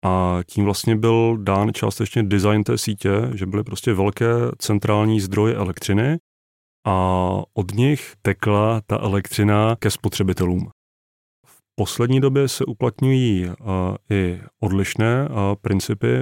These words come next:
výroby elektřiny a nemusí se jednat vždycky o nějaké velké centralizované zdroje, takže zatímco v minulosti, eh, ta síť byla tvořena menším množstvím výroben, odkud, eh,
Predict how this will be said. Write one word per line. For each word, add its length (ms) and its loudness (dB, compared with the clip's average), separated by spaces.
výroby 360 0
elektřiny 580 0
a 200 0
nemusí 600 0
se 120 -2
jednat 240 0
vždycky 380 -2
o 60 0
nějaké 340 0
velké 340 0
centralizované 840 0
zdroje, 560 0
takže 180 0
zatímco 400 0
v 60 0
minulosti, 600 2
eh, 60 -4
ta 120 -2
síť 180 -6
byla 220 2
tvořena 640 2
menším 380 2
množstvím 600 2
výroben, 800 2
odkud, 520 -4
eh, 40 2